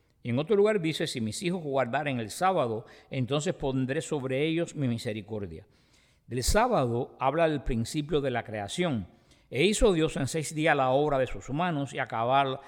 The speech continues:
acabólas en el día séptimo, y descansó en él y lo santificó". Esto quiere decir,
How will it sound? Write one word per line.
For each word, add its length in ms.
acabólas 840
en 140
el 140
día 160
séptimo, 640
y 100
descansó 420
en 100
él 240
y 120
lo 120
santificó". 760
Esto 180
quiere 160
decir, 540